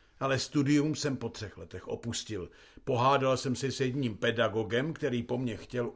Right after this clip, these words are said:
úplatek za zkoušku. Stal se ze mě úředník u soudu. Nic lepšího mě nemohlo potkat. To, co já tam všechno neviděl,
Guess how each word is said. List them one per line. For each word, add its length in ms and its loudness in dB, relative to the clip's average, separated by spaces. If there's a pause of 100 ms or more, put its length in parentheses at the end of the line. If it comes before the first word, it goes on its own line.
úplatek 1080 2
za 220 0
zkoušku. 920 -4 (1080)
Stal 260 -6
se 160 -8
ze 100 -6
mě 160 -4
úředník 720 -8
u 60 -10
soudu. 380 -10 (920)
Nic 500 0
lepšího 800 -2
mě 200 -8
nemohlo 600 -6
potkat. 640 -18 (840)
To, 140 -8
co 280 -6
já 400 -6 (100)
tam 240 -10
všechno 680 -12 (160)
neviděl, 540 -18